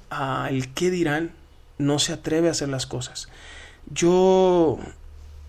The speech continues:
yo estoy convencido y le-, y estoy convencido porque yo s-, a veces me identifico con ese tipo de personas.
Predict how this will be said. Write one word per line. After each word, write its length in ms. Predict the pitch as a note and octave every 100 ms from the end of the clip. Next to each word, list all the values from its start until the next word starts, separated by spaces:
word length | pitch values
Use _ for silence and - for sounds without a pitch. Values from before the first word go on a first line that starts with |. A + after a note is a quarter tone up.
| -
yo 160 | D3+ E3
estoy 160 | - G3
convencido 800 | G3 D#3 C#3 G3+ G#3 A3 G#3+ - - -
y 200 | E3 D#3+
le-, 240 | D3+ C#3+ -
y 120 | E3
estoy 200 | - E3+
convencido 640 | G3+ F#3 D3+ - E3+ F3
porque 720 | E3+ C#3 C3 - C3 B2+ B2
yo 520 | B2+ C3+ C#3 C#3 C3+ B2+
s-, 840 | B2+ - - - - - - - - - - - - - - - - - - C3
a 100 | D#3+
veces 280 | F#3+ G3 G3+
me 120 | F#3+
identifico 400 | D#3+ D3+ E3 F3
con 160 | D#3+
ese 120 | D#3 D#3+
tipo 200 | E3 D#3
de 80 |
personas. 420 | D#3 B2+ C3+ B2+